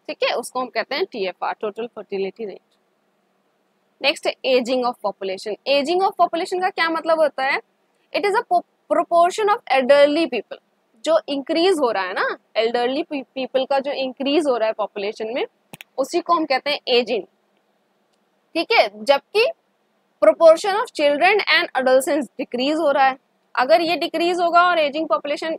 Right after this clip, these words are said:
अ, मतलब elderly people increase होंगे, तभी हम उसको कहते हैं aging of population। अब ये क्यों हो रहा है, ये क्यों हो रहा है? क्योंकि हमने पीछे भी बताया, because of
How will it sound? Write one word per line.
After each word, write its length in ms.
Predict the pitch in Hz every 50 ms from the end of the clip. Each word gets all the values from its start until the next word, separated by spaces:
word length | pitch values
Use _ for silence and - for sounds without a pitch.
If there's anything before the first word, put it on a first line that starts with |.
| -
अ, 20 | -
मतलब 380 | 247 240 247 262 285 294 277 - _ _ _ _ _ _ _ _ -
elderly 440 | 269 277 285 285 285 302 302 - -
people 220 | 320 330 285 -
increase 640 | 294 285 277 - - 233 262 254 285 285 320 339 302
होंगे, 220 | 269 254 262 294
तभी 320 | 320 - 330 302 269 302 330
हम 140 | 339 311
उसको 200 | 277 262 - 254
कहते 260 | 247 - 240 214 - 302
हैं 200 | - - 254 240
aging 200 | 254 208 247 240
of 100 | 226 220
population। 500 | - - 190 180 - 175 165 - - - _ _ _ _ _ _ _ _ _ -
अब 100 | 285 339
ये 100 | 415 392
क्यों 360 | - - - 339 370 381 392
हो 100 | 381 370
रहा 180 | 370 370 370
है, 100 | 381 381
ये 80 | 359 339
क्यों 260 | 330 - 349 359 370
हो 80 | 370 359
रहा 100 | 359 370
है? 60 | 403
क्योंकि 220 | 392 370 330 -
हमने 200 | 370 330 330 330
पीछे 280 | 311 294 277 - - 330
भी 80 | 330 330
बताया, 440 | 320 311 - 302 311 320 349 392
because 320 | 480 339 277 254 - 262 285
of 200 | 294 285 330